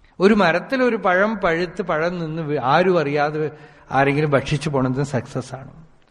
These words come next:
ഒരു വീട്ടിലിരുന്ന് അവരവരുടെ കർമ്മങ്ങളൊക്കെ ചെയ്തു, എന്തോ സുഖദുഃഖങ്ങളുടെ നടുവിൽ സമമായിട്ടിരുന്നു, ശാന്തമായിട്ടിരുന്നു, യാതൊന്നും ചലിക്കാതെ അയാൾ ആരും അറിയാതെ മരിച്ചുപോയാൽ അത് വളരെ സക്സസ്ഫുൾ ആണ്.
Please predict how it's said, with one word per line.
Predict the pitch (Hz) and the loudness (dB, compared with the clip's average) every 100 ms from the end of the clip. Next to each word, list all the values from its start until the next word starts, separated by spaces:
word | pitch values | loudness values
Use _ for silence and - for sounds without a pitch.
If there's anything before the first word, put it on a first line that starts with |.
| _ _ - 175 | _ _ -8 2
ഒരു | 220 | 4
വീട്ടിലിരുന്ന് | 226 208 226 277 269 196 214 | 6 4 4 4 6 6 6
അവരവരുടെ | 208 196 202 208 208 180 | 6 6 4 4 2 4
കർമ്മങ്ങളൊക്കെ | 160 180 196 202 185 190 | 2 2 2 4 2 0
ചെയ്തു, | - 160 160 170 190 | -2 -2 0 2 2
എന്തോ | 156 147 175 | 2 0 0
സുഖദുഃഖങ്ങളുടെ | 175 156 165 160 170 165 156 | 0 -4 -4 -4 -4 -2 -2
നടുവിൽ | 139 135 170 | -2 -4 -6
സമമായിട്ടിരുന്നു, | - 127 135 147 147 151 151 139 147 | -6 -6 -4 -2 -2 -2 -4 -4 -4
ശാന്തമായിട്ടിരുന്നു, | 147 127 123 143 156 151 139 139 131 143 170 - - _ _ - - - | -4 -4 -4 -4 -4 -4 -6 -8 -10 -10 -12 -14 -20 _ _ -20 -20 -10
യാതൊന്നും | 127 135 151 175 196 202 180 175 | -2 2 4 4 2 0 -2 -6
ചലിക്കാതെ | 165 143 151 151 156 143 160 | -6 -6 -8 -4 -2 0 -2
അയാൾ | 147 143 | -2 0
ആരും | 139 143 160 202 202 | 2 4 4 4 2
അറിയാതെ | 147 143 147 147 | 0 0 0 0
മരിച്ചുപോയാൽ | 139 131 - 175 139 135 | -2 -4 -6 -6 -4 -6
അത് | 147 120 | -10 -14
വളരെ | 120 127 135 151 160 170 | -8 -4 0 2 4 2
സക്സസ്ഫുൾ | - 117 - 127 - 135 123 | 0 -6 -8 -12 -12 -16 -14
ആണ്. | - | -16